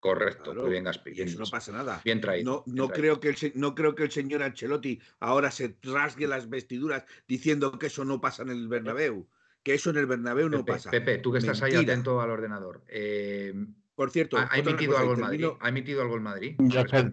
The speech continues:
Speaker 3: el
Speaker 2: Lo vas
Speaker 3: Twitter
Speaker 2: mirando,
Speaker 3: del Madrid.
Speaker 2: lo va, lo
Speaker 3: Yo
Speaker 2: vas
Speaker 3: lo veo,
Speaker 2: mirando.
Speaker 3: pero yo <laughs> no suelo visitar.
Speaker 2: Míralo,
Speaker 3: Pero
Speaker 2: míralo si
Speaker 3: yo,
Speaker 2: quieres.
Speaker 3: yo
Speaker 2: Otra
Speaker 3: una
Speaker 2: cosa.
Speaker 3: cosa que
Speaker 2: A mí me hace mucha gracia.
Speaker 1: Espera, espera, Pepe,
Speaker 2: A mí me
Speaker 1: espera.
Speaker 2: hace mucha gracia que se esté victimizando al señor Vinicius porque es el jugador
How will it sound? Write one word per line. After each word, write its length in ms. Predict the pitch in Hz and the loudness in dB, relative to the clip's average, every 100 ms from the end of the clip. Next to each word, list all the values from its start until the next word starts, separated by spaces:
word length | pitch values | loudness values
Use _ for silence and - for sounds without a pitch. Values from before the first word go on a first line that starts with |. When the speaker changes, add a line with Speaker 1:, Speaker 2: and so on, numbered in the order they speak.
| - _ | -2 _
Speaker 3:
el 120 | 120 | -2
Speaker 2:
Lo 120 | 117 127 | 0 2
vas 140 | 156 | 4
Speaker 3:
Twitter 260 | 127 127 123 | 6 8 8
Speaker 2:
mirando, 80 | |
Speaker 3:
del 140 | 120 117 | 6 2
Madrid. 260 | 117 113 120 | 2 4 4
Speaker 2:
lo 60 | 123 | 2
va, 160 | 143 - | -4 -4
lo 140 | 123 | 2
Speaker 3:
Yo 60 | 139 | 4
Speaker 2:
vas 100 | 151 | 8
Speaker 3:
lo 80 | |
veo, 200 | 135 127 | 10 10
Speaker 2:
mirando. 40 | 120 110 104 123 127 - - | 10 8 8 8 6 0 0
Speaker 3:
pero 80 | 165 | 2
yo 80 | 135 | 4
<laughs> 60 | 139 | 4
no 100 | 127 | 6
suelo 240 | 120 117 | 8 6
visitar. 260 | 104 98 - _ _ | 4 0 -6 _ _
Speaker 2:
Míralo, 320 | - 156 131 113 | -2 0 2 2
Speaker 3:
Pero 100 | 147 | 4
Speaker 2:
míralo 200 | 151 147 | 4 4
si 60 | |
Speaker 3:
yo, 100 | 156 113 | 2 2
Speaker 2:
quieres. 240 | 135 - | -2 -6
Speaker 3:
yo 60 | - - | -8 -6
Speaker 2:
Otra 240 | 147 156 160 | -2 0 2
Speaker 3:
una 140 | 139 | 4
Speaker 2:
cosa. 100 | 135 | 6
Speaker 3:
cosa 220 | 135 156 | 6 6
que 240 | 123 110 - - _ _ | 4 4 2 -10 _ _
Speaker 2:
A 140 | 120 135 | -2 0
mí 120 | 180 | 2
me 100 | 202 | 0
hace 180 | 202 190 | 2 0
mucha 240 | 180 175 | 0 -2
gracia. 380 | 165 156 165 151 | 0 0 -2 -2
Speaker 1:
Espera, 260 | - 104 | 0 0
espera, 240 | 92 117 101 | 0 -2 -2
Pepe, 180 | 107 110 | -2 -4
Speaker 2:
A 60 | |
mí 100 | 135 | -2
me 80 | 175 | 0
Speaker 1:
espera. 100 | 185 | 0
Speaker 2:
hace 120 | 185 | 0
mucha 220 | 165 156 147 | -4 -2 -2
gracia 360 | 151 147 160 | -2 -4 -6
que 140 | - 120 | -6 -10
se 120 | 123 | -10
esté 340 | 110 143 143 _ _ - | -2 -2 -2 _ _ -10
victimizando 1200 | 113 135 - 135 120 113 110 151 143 127 101 90 - 101 | -4 -4 -4 -6 -4 -2 -2 -2 -2 -2 -4 -6 -10 -12
al 180 | 101 98 | -10 -8
señor 360 | 98 95 135 123 | -6 -4 -4 -4
Vinicius 680 | 113 123 120 127 135 135 - - - - - | -2 -4 -4 -6 -6 -8 -18 -20 -20 -4 2
porque 280 | 127 123 | 4 4
es 100 | 160 | 2
el 100 | 175 | 2
jugador 580 | 147 143 123 123 147 156 | 0 0 2 4 4 4